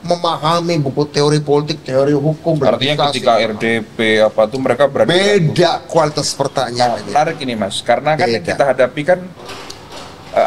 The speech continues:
Speaker 2: Anda melihat ada transisi atau ada perubahan dari
Speaker 1: Ya.
Speaker 2: periode yang dialami ya,
Speaker 1: Saya
Speaker 2: periode
Speaker 1: dialami,
Speaker 2: periode
Speaker 1: saya
Speaker 2: ini.
Speaker 1: alami.
Speaker 2: Sementara hari ini kita berhadapan dengan kondisi yang Anda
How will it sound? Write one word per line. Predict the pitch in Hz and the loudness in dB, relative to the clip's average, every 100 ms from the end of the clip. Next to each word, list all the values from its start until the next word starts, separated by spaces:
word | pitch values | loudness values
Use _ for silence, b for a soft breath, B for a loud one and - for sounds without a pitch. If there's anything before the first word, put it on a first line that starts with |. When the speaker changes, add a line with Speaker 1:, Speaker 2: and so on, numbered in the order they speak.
| 143 | 2
Speaker 2:
Anda | 170 170 | 2 2
melihat | 160 170 156 | 2 2 2
ada | 131 | 2
transisi | 123 117 117 101 98 | 0 -2 -6 -6 -2
atau | - - | 0 2
ada | 143 | 0
perubahan | - 127 110 101 123 123 | -2 -2 0 0 0 2
dari | 104 104 104 | 0 0 0
Speaker 1:
Ya. | 98 | 0
Speaker 2:
periode | 90 110 110 120 110 95 - - - - | 0 0 2 0 0 -2 -6 -12 -20 -6
yang | 107 107 - 110 | -4 -4 -8 -4
dialami | 113 104 110 120 175 | 0 2 2 0 -2
ya, | 127 | 2
Speaker 1:
Saya | 131 | 2
Speaker 2:
periode | 127 | 2
Speaker 1:
dialami, | 110 104 101 | 2 2 0
Speaker 2:
periode | 104 | 0
Speaker 1:
saya | 101 | 0
Speaker 2:
ini. | 92 | -2
Speaker 1:
alami. | 95 95 | -2 -4
Speaker 2:
Sementara | 101 107 107 120 139 - - - - - - | -8 0 4 4 4 0 -12 -20 -20 -8 -2
hari | 117 | 0
ini | 123 131 139 | 0 -2 0
kita | 143 | 2
berhadapan | 135 110 107 104 139 | 2 2 2 2 2
dengan | 127 113 117 | 0 -4 -2
kondisi | 120 120 107 135 | 0 -2 -2 -2
yang | 117 110 - 113 | 0 -2 0 0
Anda | 117 | 2